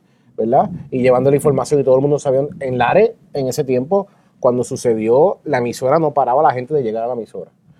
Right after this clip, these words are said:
O sea, eso eran horas y horas y horas de filas. De la gente llegando, hablando por la radio, "Mira, yo estoy bien, que me esté escuchando, necesitamos ayuda en esta área", el municipio montó allí, todo lo que se hizo allí fue verdaderamente, así que un radio es importante tenerlo.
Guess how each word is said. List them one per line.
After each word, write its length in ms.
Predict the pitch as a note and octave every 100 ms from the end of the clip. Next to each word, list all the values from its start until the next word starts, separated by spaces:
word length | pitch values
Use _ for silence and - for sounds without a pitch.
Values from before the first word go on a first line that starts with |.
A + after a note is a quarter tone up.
| _ -
O 80 |
sea, 140 | A#2 B2
eso 140 | B2
eran 180 | D3+ D#3+ -
horas 480 | C3+ D3 D#3+ D3 - -
y 160 | A#2+
horas 400 | B2+ D3 D3 C#3+
y 120 | C#3 A#2+
horas 260 | B2+ C#3
de 100 | B2
filas. 480 | - A2 G2 - _ _ _ _ _
De 100 | A#2+
la 80 | A2
gente 180 | A#2+ D3+
llegando, 400 | D#3 D#3 F#3+ F3
hablando 260 | C3+ C3
por 120 | D#3
la 80 | D3+
radio, 120 | D3+
"Mira, 200 | D3+ G3+
yo 60 | F3+
estoy 220 | D#3+ F3
bien, 240 | E3 F#3 F3+
que 60 |
me 80 | D3
esté 140 | C3+
escuchando, 840 | D3 E3 - E3 E3+ E3+ E3 E3 E3 _ -
necesitamos 320 | C3 C3 D3+
ayuda 140 | D#3 D#3+
en 60 |
esta 360 | D#3 C#3 C3 D3+
área", 140 | D#3+
el 80 | D3
municipio 420 | C3+ B2 D3 D#3
montó 300 | D3+ C3 D3
allí, 380 | C3 C3+ D3+ D3+ _ _ -
todo 240 | D#3 F#3+
lo 80 | G#3
que 100 | G3+
se 140 | -
hizo 180 | G3 G3+
allí 380 | G3 G3+ F3+ - _ -
fue 160 | C3
verdaderamente, 720 | C#3 D3 C#3+ C#3 C#3 D3 E3
así 160 | G#3+ F3+
que 200 | G#3+ G3
un 220 | F3 G3 F3+
radio 360 | F#3 F#3 A3
es 60 | F3+
importante 500 | F3 D#3+ B2 C#3+ C#3+
tenerlo. 360 | C#3 D#3 C#3+